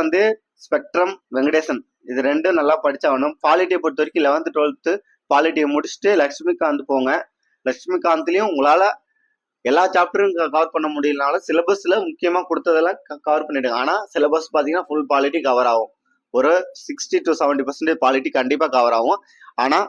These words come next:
ஸ்டாண்டர்டா கொஸ்டின் எடுக்கிறது லட்சுமிகா-, லட்சுமிகாந்த்ல இருந்தும் eleventh and twelfth பாலிட்டி புக்ஸ்ல இருந்தா எடுப்பாங்க. eleventh and twelfth பாலிட்டி புக்ஸ் படிக்கிறது ரொம்ப ஈஸி. ஏன்னா நம்ம வந்து நம்ம ஸ்கூல் புக்ஸ் படிக்கிற மாதிரி படிச்சிருவோம். லட்சுமிகாந்த் கொஞ்சம் ஸ்டாண்டர்டா இருக்கனால கொஞ்சம் வேர்ட்ஸ் எல்லாம் புரியாம கூட இருக்கலாம்.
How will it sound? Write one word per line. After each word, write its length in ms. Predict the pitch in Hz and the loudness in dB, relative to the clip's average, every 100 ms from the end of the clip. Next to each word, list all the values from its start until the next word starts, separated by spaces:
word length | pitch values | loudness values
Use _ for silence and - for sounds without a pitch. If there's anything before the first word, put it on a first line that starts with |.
| - | -8
ஸ்டாண்டர்டா 560 | - 135 143 160 160 185 151 | -8 -2 0 2 2 2 0
கொஸ்டின் 240 | 139 165 | 0 -2
எடுக்கிறது 320 | 143 135 127 | 0 0 2
லட்சுமிகா-, 480 | 127 - 160 151 143 - 135 | 0 0 -4 -4 -4 0 0
லட்சுமிகாந்த்ல 680 | 135 - 170 151 143 135 135 | 0 -4 -2 0 0 0 0
இருந்தும் 260 | 139 226 - _ _ | 0 -4 -6 _ _
eleventh 280 | 139 170 175 | 0 2 0
and 80 | 165 143 | -2 0
twelfth 240 | 139 135 135 | 0 0 0
பாலிட்டி 260 | 131 135 131 | 0 2 -2
புக்ஸ்ல 240 | 117 - 117 | -4 -2 -2
இருந்தா 180 | 135 131 | 0 0
எடுப்பாங்க. 340 | 127 113 107 - _ _ _ _ - | 0 -2 -4 -10 _ _ _ _ -2
eleventh 280 | 143 180 196 | 0 2 0
and 100 | 175 | 0
twelfth 260 | 165 151 139 143 | 0 0 0 2
பாலிட்டி 280 | 143 143 135 | 2 0 -4
புக்ஸ் 200 | 131 - | -6 -4
படிக்கிறது 320 | 139 135 156 151 | -2 0 0 0
ரொம்ப 140 | 143 143 | 0 0
ஈஸி. 180 | 135 120 | 0 -2
ஏன்னா 160 | 123 143 | -2 -2
நம்ம 120 | 143 139 | -2 -2
வந்து 180 | 151 196 151 | 0 -2 0
நம்ம 180 | 143 - | -4 -2
ஸ்கூல் 200 | 160 151 | -2 -2
புக்ஸ் 200 | 135 - 143 | -4 -6 -2
படிக்கிற 200 | 131 127 123 | 0 0 0
மாதிரி 180 | 135 135 | 0 -2
படிச்சிருவோம். 420 | - 123 139 - _ _ _ - | -2 0 0 -2 _ _ _ -6
லட்சுமிகாந்த் 520 | 143 - 185 175 180 - _ 165 | -6 -2 -2 -2 -4 -10 _ -4
கொஞ்சம் 300 | 165 196 196 | 0 -2 0
ஸ்டாண்டர்டா 380 | 147 147 151 156 | -2 0 2 0
இருக்கனால 280 | 147 147 190 | 0 -2 -2
கொஞ்சம் 260 | 165 156 143 135 _ _ 151 | 0 0 0 -4 _ _ 0
வேர்ட்ஸ் 240 | 170 170 | 0 0
எல்லாம் 160 | 165 160 139 151 | -2 -2 -6 -2
புரியாம 320 | 147 147 143 | 0 0 0
கூட 80 | 143 135 | 0 0
இருக்கலாம். 260 | 135 185 | -2 -2